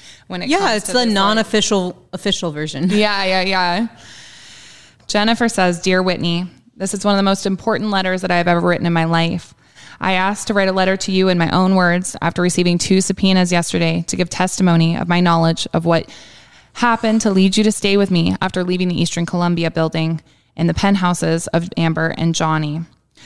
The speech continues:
Speaker 1: The reason this letter is so important to me is that you, my chosen sister, are so important to me,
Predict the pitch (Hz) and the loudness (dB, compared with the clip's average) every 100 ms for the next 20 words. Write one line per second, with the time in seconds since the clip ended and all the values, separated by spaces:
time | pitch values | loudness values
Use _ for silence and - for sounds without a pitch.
0 | - - 196 214 220 226 220 202 202 196 | -12 -2 2 2 2 0 0 0 0 2
1 | 202 196 - 240 202 196 180 180 175 170 | 2 2 0 0 2 2 2 2 0 -2
2 | 180 214 202 170 190 - 185 170 - 196 | 2 2 4 2 -2 -4 -2 -2 2 2
3 | 208 226 226 202 - 175 180 - 190 185 | 2 0 0 -4 -4 -4 -6 -4 0 0
4 | - 185 185 185 160 180 170 180 160 160 | 2 2 2 0 0 -2 -2 -2 -2 -4